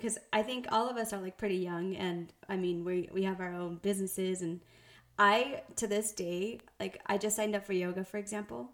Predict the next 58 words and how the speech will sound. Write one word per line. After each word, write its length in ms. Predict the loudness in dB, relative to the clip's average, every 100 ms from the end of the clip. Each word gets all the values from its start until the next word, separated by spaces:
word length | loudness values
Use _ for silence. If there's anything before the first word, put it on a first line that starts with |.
| 2
and 300 | 6 8 8
I've 140 | 6 4
been 160 | 2
meeting 240 | 2 0 0
people 320 | -2 -2 -2
there, 240 | 0 2
and 120 | 2
they 60 | 0
ask 300 | -2 -4 -4
me, 80 | -4
like, 160 | -4 -2
"Oh, 320 | -2 -2 -2
you 220 | -4 -2
know, 280 | -2 -2 -6 -6
you're, 140 | 0 0
you're 180 | 2
new 100 | 0 0
to 100 | -2
the 120 | -2
area. 200 | 0 0
What 140 | 0
do 40 | -2
you 80 | -6
do? 220 | -4 -4
Like, 120 | -4
do 80 | -6
you 40 |
have 80 | -8
a 40 | -6
job 180 | -6
right 100 | -4
now?" 140 | -2 -2
I 60 |
said, 180 | -4 -6 -4
"Oh, 100 | -2
yeah, 220 | 0 0
I 60 | 0
work 180 | -2
from 160 | -2 -2
home." 420 | 0 0 -2 -4 -10 -20 -20 -2
And 140 | 4
that's 200 | 4 4
it. 300 | 2 4 4 4
I 100 | 4
don't 140 | 4
even 180 | 0 -2
say, 160 | -2
like, 140 | -2 -2
"I 60 |
have 180 | 0 2
my 140 | 2 0
own 100 | 2
business," 480 | 4 4 2 0
and 100 | 0
things 140 | -4 -2
like 200 | -4 0
that, 220 | 0 0
'cause 160 | -4 -8